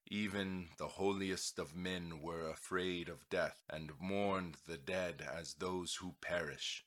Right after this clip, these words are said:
But now that the Savior has raised his body, death is no longer terrible,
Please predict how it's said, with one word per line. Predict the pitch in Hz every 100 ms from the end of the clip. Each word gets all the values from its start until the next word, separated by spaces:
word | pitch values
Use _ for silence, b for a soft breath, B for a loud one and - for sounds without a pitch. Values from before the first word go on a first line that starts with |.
| -
But | 87 87
now | 90 95 98 98 90
that | 90 82 -
the |
Savior | - - 98 98 98 92 90
has | 87 82
raised | 85 90 95 87 -
his | - 82
body, | - 85 87 85 76 - -
death | 92 95 -
is | - 90 78
no | 87 95
longer | 98 92 95 95 92 87 -
terrible, | 87 82 76 76 69